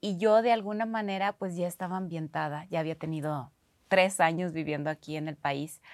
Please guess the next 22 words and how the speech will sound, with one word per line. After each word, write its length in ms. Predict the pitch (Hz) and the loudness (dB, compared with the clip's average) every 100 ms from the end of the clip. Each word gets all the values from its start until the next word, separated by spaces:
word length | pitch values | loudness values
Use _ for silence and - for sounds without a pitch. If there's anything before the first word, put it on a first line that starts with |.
| - | -8
así 240 | - 170 170 | -6 -4 -4
que 180 | 175 | -4
ya 120 | 160 156 | -2 -4
conocía 380 | 165 156 151 147 | -4 -6 -6 -8
la 100 | 151 | -6
cultura, 680 | 160 160 214 220 208 185 180 - - - - _ _ | -8 -4 -2 0 0 -2 -2 -10 -20 -20 -20 _ _
eh, 540 | - 180 175 170 165 - | 0 2 2 2 0 0
la 140 | 180 | 0
comida 380 | 175 170 175 180 | 0 -2 0 0
yo 140 | 175 | 0
misma 300 | 175 175 170 165 | -2 -2 -2 -4
me 140 | 165 | -4
la 120 | 156 | -4
hacía, 280 | 156 - 190 | -6 -4 -4
entonces 420 | 175 160 160 165 | -4 -4 -6 -4
no 160 | 175 170 | -2 -2
tenía 300 | 185 180 165 | -2 -4 -4
como 200 | 170 170 | -6 -6
mucha 280 | 156 147 175 | -6 -6 -6
dificultad, 520 | 156 151 - 135 147 | -8 -8 -8 -4 -4
pero 160 | 156 156 | -4 -4
claro 340 | 180 170 139 | 0 2 0